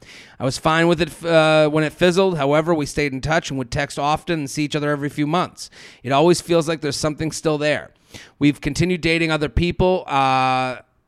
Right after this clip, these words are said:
but have never gotten into anything serious. Our dates have been a mix of either sexual or just fun movie dates. We've never done the late you up thing.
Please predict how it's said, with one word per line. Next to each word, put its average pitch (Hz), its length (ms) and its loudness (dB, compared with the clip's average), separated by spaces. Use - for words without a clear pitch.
but 151 300 -4
have 127 280 -8
never 156 400 -2
gotten 143 460 -2
into 143 440 -4
anything 139 360 -2
serious. 185 560 -4
Our 135 100 -2
dates 156 320 2
have 160 140 0
been 156 100 -2
a 151 60 -2
mix 156 200 -2
of 143 120 -2
either 143 200 -2
sexual 165 480 -2
or 180 120 2
just 156 240 -6
fun 170 200 0
movie 175 240 4
dates. 110 360 -8
We've 127 180 -8
never 151 320 0
done 151 240 0
the 139 160 -2
late 135 320 -2
you 131 220 0
up 139 200 -2
thing. 95 280 -10